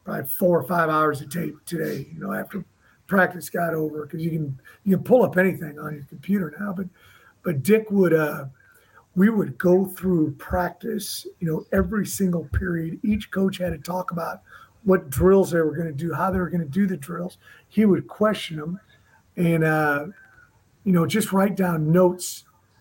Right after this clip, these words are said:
after note. And, uh, we had just incredibly organized practices. And that's one of the reasons why we won so many games, was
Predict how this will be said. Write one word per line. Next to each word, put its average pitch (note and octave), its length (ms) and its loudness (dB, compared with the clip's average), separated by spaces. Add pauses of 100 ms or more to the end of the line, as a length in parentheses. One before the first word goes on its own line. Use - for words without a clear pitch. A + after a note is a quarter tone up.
(140)
after F3+ 340 0
note. E3 520 4
And, D3+ 260 -6
uh, D3 260 -6
we F#3+ 140 4
had E3 160 0
just E3 260 -4 (140)
incredibly D#3+ 640 -2
organized D#3 600 0 (420)
practices. F3+ 480 2
And F3 80 4
that's F3+ 120 4
one F#3 120 4
of F3+ 60 4
the D#3+ 60 2
reasons D#3+ 300 2
why E3+ 140 -2
we D#3 120 -2
won D#3 160 2
so E3+ 160 -6
many D#3 200 -4
games, D#3 500 -2
was D3+ 200 -16